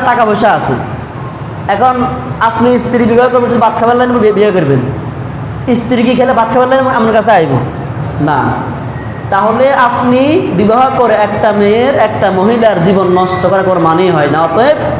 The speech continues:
এই অবস্থায় আপনার উপর বিবাহ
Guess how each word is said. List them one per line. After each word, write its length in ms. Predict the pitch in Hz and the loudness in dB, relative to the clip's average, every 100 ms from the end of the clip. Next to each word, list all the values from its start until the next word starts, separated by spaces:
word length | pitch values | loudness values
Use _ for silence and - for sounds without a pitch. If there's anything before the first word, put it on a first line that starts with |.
| - - | -6 -2
এই 160 | 220 240 | 2 4
অবস্থায় 480 | 269 294 269 262 220 - - - - | 4 2 2 2 2 -2 -4 -6 -4
আপনার 380 | 190 208 214 214 | -2 0 0 0
উপর 260 | 214 208 196 - - - | 0 0 0 -2 -4 -2
বিবাহ 320 | 165 175 214 | 0 2 2